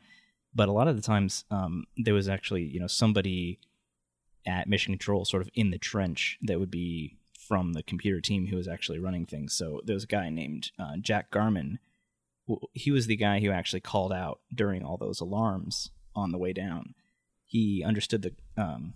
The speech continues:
he understood the computers and said, "Yeah, go, go, go. These, these alarms are fine. We could ignore them."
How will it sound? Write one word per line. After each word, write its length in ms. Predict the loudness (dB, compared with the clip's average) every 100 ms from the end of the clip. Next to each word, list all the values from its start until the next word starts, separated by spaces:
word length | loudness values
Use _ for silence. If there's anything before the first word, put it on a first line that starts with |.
| -2
he 60 | 0
understood 300 | 0 0 -4
the 80 | -4
computers 460 | -2 2 6 6
and 100 | 4
said, 220 | 2 -2 -2
"Yeah, 260 | 0 0 0 -2
go, 120 | -2
go, 160 | 2 2
go. 360 | 4 2 0 -4
These, 260 | -4 -4 -2
these 180 | -2 -2
alarms 320 | -2 -2 -6
are 60 | -6
fine. 320 | 2 2 2
We 80 | -4
could 120 | -8
ignore 340 | -6 2 2
them." 220 | 2 -2